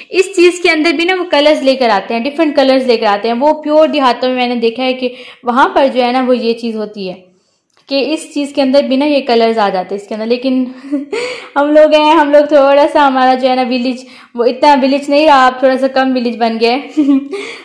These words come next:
तो इस वजह से ना यहाँ पर जो ये चीज़ थोड़ी सी कम है। इसका ये जो design बना हुआ है ना माशाल्लाह से woodwork जो यहाँ पे है ना, ये देखिए ये एक एक चीज़ यहाँ से जो है अब ये थोड़ा सा अंदर की तरफ है, फिर बाहर को निकला हुआ,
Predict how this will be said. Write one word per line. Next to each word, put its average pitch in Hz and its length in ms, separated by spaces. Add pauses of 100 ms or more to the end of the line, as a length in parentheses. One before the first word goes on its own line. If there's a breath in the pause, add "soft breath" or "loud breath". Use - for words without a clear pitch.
(160 loud breath)
तो 233 180
इस 277 220
वजह 247 200
से 247 220
ना 247 260 (320 loud breath)
यहाँ 247 340
पर 285 160
जो 233 140
ये 240 120
चीज़ 233 280
थोड़ी 214 120
सी 214 140
कम 202 220
है। 185 340 (500 soft breath)
इसका 254 240
ये 254 80
जो 233 120
design 226 440
बना 262 220
हुआ 226 80
है 233 60
ना 240 100
माशाल्लाह 214 440
से 202 140
woodwork 208 400
जो 220 160
यहाँ 208 220
पे 220 120
है 220 60
ना, 269 100 (380 loud breath)
ये 277 80
देखिए 302 240
ये 381 100
एक 311 280
एक 311 140
चीज़ 294 240
यहाँ 277 260
से 339 220
जो 320 120
है 311 160
अब 254 120
ये 285 100
थोड़ा 277 220
सा 269 140
अंदर 262 200
की 302 120
तरफ 269 340
है, 254 160
फिर 262 180
बाहर 262 260
को 269 100
निकला 247 300
हुआ, 240 140